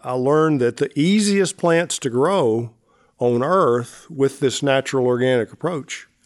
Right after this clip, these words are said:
are the trees, because they have this great ability to grow in soil that's not even very he-, healthy and pull in nutrients and all to help, uh, help the trees do well. But if you turn the soil into a healthy condition, they do even better.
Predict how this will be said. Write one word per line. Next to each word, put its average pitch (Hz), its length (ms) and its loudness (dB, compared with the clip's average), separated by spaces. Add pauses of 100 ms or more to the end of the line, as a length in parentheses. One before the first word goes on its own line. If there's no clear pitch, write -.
(340)
are 101 240 -10
the 131 100 -8
trees, 120 720 -6 (520)
because 127 360 0
they 131 160 2
have 135 220 0
this 117 200 -2
great 139 360 0
ability 131 680 0
to 120 180 -4
grow 123 380 0
in 113 100 -2
soil 135 380 0
that's 117 160 -4
not 131 180 0
even 120 160 0
very 120 220 0
he-, 110 120 -6 (380)
healthy 123 540 -2 (320)
and 117 400 -2
pull 151 440 4
in 139 300 4
nutrients 135 640 0
and 117 100 -4
all 127 280 0
to 104 200 -8
help, 139 360 -2 (360)
uh, 127 180 -12
help 123 220 -2
the - 60 -20
trees 127 340 0
do 120 160 0
well. 131 320 0 (380)
But 120 120 0
if 117 100 -4
you 117 80 -4
turn 160 260 2
the 127 80 0
soil 147 340 2
into 123 220 2
a 107 80 -2
healthy 156 400 0
condition, 107 540 -4
they 117 120 -4
do 113 260 2
even 104 160 -4
better. 95 340 -12